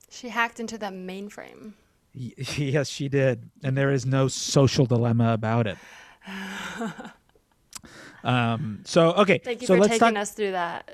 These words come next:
Speaker 1: Very
Speaker 2: Yeah, so then,
Speaker 1: thorough. I'm
Speaker 2: so
Speaker 1: sorry
Speaker 2: we
Speaker 1: I
Speaker 2: gotta
Speaker 1: derailed you.
Speaker 2: In, in between all the stuff about, um, in between all the stuff about, uh, the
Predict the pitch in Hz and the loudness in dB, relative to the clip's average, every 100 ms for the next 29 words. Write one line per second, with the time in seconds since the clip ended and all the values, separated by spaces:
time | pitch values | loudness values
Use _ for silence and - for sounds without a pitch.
0 | - 151 170 160 139 190 170 175 180 175 | -10 0 4 4 2 4 6 8 6 2
1 | - 208 208 180 185 185 190 165 160 165 | -4 -4 0 2 2 2 0 -2 -4 -6
2 | 165 170 - _ _ _ - 165 170 175 | -10 -12 -18 _ _ _ -4 -4 -4 -6
3 | 185 - 214 190 180 175 - 165 156 147 | -6 -4 -2 0 -2 -4 -4 -2 0 0
4 | 143 135 131 139 135 131 123 120 117 117 | 0 0 -2 -6 -6 -4 -4 -4 -6 -8
5 | - - - _ _ _ _ _ _ _ | -10 -16 -20 _ _ _ _ _ _ _
6 | 147 160 170 180 160 151 - 143 143 127 | -2 0 2 2 2 0 -2 -4 -4 -4
7 | 127 123 120 117 113 113 113 113 104 _ | -2 -2 -6 -8 -6 -6 -8 -8 -12 _
8 | - 127 117 | -6 -4 -4